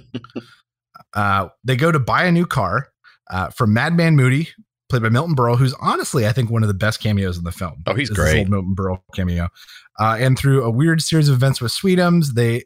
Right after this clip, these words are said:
Speaker 1: they end up buying a car for, like, ten bucks,
Speaker 2: <laughs>
Speaker 1: and he owes them a nickel. They then head to the county fair where the Miss Bogan County pageant is happening, and we get our first look at Miss Piggy, who looks at Kermit and daydreams, and the song Never Before, Never Again happens while she dreams about their romance and life together.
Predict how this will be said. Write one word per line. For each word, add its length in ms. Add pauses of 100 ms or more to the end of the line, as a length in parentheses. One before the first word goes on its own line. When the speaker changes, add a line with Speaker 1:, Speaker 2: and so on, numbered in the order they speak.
Speaker 1:
they 220
end 220
up 180
buying 220
a 80
car 320
for, 120
like, 140 (140)
ten 260
bucks, 480 (400)
Speaker 2:
<laughs> 380
Speaker 1:
and 120
he 220
owes 200
them 140
a 60
nickel. 400 (680)
They 60
then 140
head 220
to 80
the 80
county 280
fair 260
where 120
the 80
Miss 280
Bogan 380
County 240
pageant 460
is 220
happening, 420
and 100
we 80
get 100
our 100
first 340
look 140
at 60
Miss 160
Piggy, 360 (460)
who 300
looks 260
at 80
Kermit 320
and 160
daydreams, 640
and 160
the 60
song 240
Never 220
Before, 340
Never 240
Again 240
happens 360
while 120
she 100
dreams 400
about 220
their 120
romance 540
and 100
life 200
together. 260